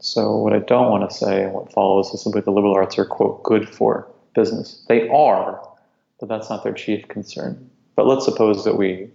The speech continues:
we wanna speak secondarily the good, liberal arts as being, um, good in these places. That's because it is good. That is, it does bring to bear a, a wider vocabulary with which to discuss society,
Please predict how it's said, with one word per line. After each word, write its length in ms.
we 80
wanna 200
speak 280
secondarily 640
the 120
good, 260
liberal 280
arts 280
as 80
being, 420
um, 360
good 220
in 140
these 160
places. 480
That's 140
because 240
it 160
is 180
good. 340
That 220
is, 360
it 180
does 180
bring 240
to 100
bear 420
a, 200
a 80
wider 880
vocabulary 840
with 120
which 280
to 120
discuss 640
society, 800